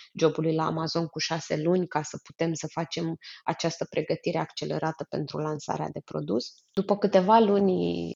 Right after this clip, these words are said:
de job la Amazon, uh, mi-am dat seama și ne-am dat seama amândouă că era foarte greu ca eu să susțin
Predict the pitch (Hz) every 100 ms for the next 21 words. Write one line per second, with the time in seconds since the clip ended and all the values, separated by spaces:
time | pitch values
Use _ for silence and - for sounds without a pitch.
0 | - 175 170 160 143 175 175 175 175 170
1 | 160 165 151 160 185 196 196 214 196 185
2 | 185 180 190 - 185 175 160 - 180 175
3 | 190 - 190 170 156 151 151 165 160 170
4 | 160 170 180 - 170 160 156 156 160 165
5 | - - 151 - - 165 160